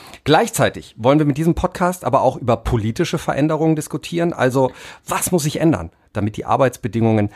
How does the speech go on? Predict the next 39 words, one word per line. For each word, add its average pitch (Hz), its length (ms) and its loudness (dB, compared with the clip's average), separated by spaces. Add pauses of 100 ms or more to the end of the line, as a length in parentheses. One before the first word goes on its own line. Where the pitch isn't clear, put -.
(240)
endlich 98 320 -4
besser 101 320 -4
werden? 87 320 -2
Und 247 400 4 (260)
es 175 140 -2
gibt - 160 -6
einen 240 80 0
großen 226 320 0
Service 220 420 0
für - 160 -6
euch 175 160 -2
da 156 100 -6
draußen, 143 380 -2
denn 139 140 -2
immer 233 180 0
in 170 80 2
den 151 100 4
letzten 185 300 -4
Minuten 170 440 2 (340)
gibt's - 180 -2
unsere 131 260 -2
große 160 420 -4
Erste-Hilfe-Schule. 143 1000 -2
Erste 185 320 0
Hilfe 180 240 2
für - 200 -2
alle 196 180 4
sozusagen. 104 680 -4 (260)
Da 123 100 0
werden 156 220 4
wir - 180 0
euch, 220 400 0
liebe 156 300 -4
HörerInnen 151 500 4
da 131 80 4
draußen, 104 160 -4 (640)
Erste 120 380 -2
Hilfe 104 380 -4
beibringen. - 600 -12